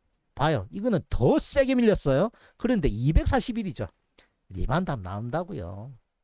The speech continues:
그죠? 이것만 딱 먹는 겁니다. 그죠? 그렇게 보시면 되겠습니다.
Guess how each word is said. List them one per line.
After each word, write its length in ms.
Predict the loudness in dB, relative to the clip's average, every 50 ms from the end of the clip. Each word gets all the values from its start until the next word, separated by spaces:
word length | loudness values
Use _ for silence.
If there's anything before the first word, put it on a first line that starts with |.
| _ _ _
그죠? 180 | _ -14 -14 -14 -10
이것만 380 | -10 -10 -4 -2 0 0 0 -2
딱 140 | 0 0 0
먹는 260 | 0 0 0 -2 -4
겁니다. 500 | -4 -6 -6 -8 -8 -8 -8 -8 -8 -10 -14 _ _ _ _ _ _ _ _ _ _ _ _ _ _ _ _
그죠? 240 | -12 -10 -10 -10 -10 _ _ _ _ _ _ _ _ _ _ _ _ _ _ _ _ _ _ _ _ _ _ _ _ _ _ _ _ _ _ _ _ _ _ _ _ _ _ _ _ _ _
그렇게 380 | -4 -4 0 2 2 2 2 0
보시면 320 | 0 -2 -4 -2 -2 -2
되겠습니다. 720 | -2 -2 -2 -2 -4 -4 -2 -2 -2 -2 -2 -4 -6 -8